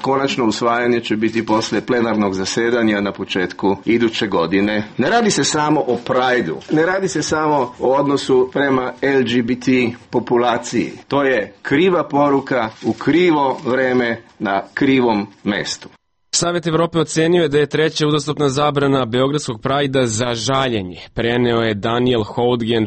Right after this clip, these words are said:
Speaker 2: portparol generalnog sekretara Torbrojna Jaglanda. Houdgen je rekao da Srbija pod kontrolom treba da drži štetni huliganizam i netrpeljivost. Šef misije oepsa u Srbiji,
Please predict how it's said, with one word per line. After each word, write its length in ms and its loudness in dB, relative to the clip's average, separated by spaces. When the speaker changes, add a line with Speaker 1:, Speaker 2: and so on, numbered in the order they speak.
Speaker 2:
portparol 680 0
generalnog 580 0
sekretara 760 -2
Torbrojna 580 0
Jaglanda. 540 0
Houdgen 280 2
je 100 2
rekao 360 0
da 160 2
Srbija 440 0
pod 220 -6
kontrolom 540 0
treba 280 0
da 120 0
drži 340 0
štetni 440 -2
huliganizam 760 2
i 40 2
netrpeljivost. 880 -2
Šef 220 -2
misije 400 0
oepsa 300 0
u 60 0
Srbiji, 600 0